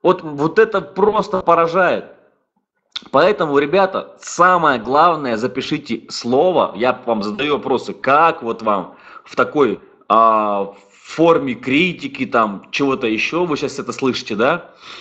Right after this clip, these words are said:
Но надо слышать не так. Надо слышать по-другому. А как сделать так, чтобы было у вас по сто гостей на презентации? А я вам скажу, ответ в одном слове заключается.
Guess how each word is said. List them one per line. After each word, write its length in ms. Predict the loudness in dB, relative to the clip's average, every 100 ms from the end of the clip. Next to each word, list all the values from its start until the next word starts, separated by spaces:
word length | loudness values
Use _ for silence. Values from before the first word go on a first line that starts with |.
| -20 _
Но 80 | -2
надо 160 | 0 0
слышать 340 | -2 -4 -4
не 100 | -8
так. 420 | -2 -2 -2 -12 _ _ _ _ _ -4
Надо 160 | 0 0
слышать 480 | 0 -2 -4 -6 0
по-другому. 580 | 0 0 0 -2 -2 2
А 160 | 2
как 380 | 2 -2 -2 -2
сделать 680 | -8 -2 2 2 2 -2 -2
так, 320 | 0 0 -4 -18 -10
чтобы 420 | -2 0 2 0
было 360 | 2 2 4
у 120 | 2 2
вас 220 | 0 0
по 180 | -2 -2
сто 340 | -2 -2 2
гостей 400 | 2 0 -2 -2
на 140 | -2
презентации? 840 | -4 -4 -4 -2 0 -2 -10 -20 -20 _ _ _ _ _ _ _ _ _ _ _ _ 0
А 120 | 2
я 120 | 2
вам 100 | 0
скажу, 440 | -2 0 0 0 0
ответ 400 | -2 -2 -4 0
в 60 |
одном 300 | -2 -2 -6
слове 280 | -4 -2 -2
заключается. 800 | -4 -6 -6 -2 0 -2 -6 -18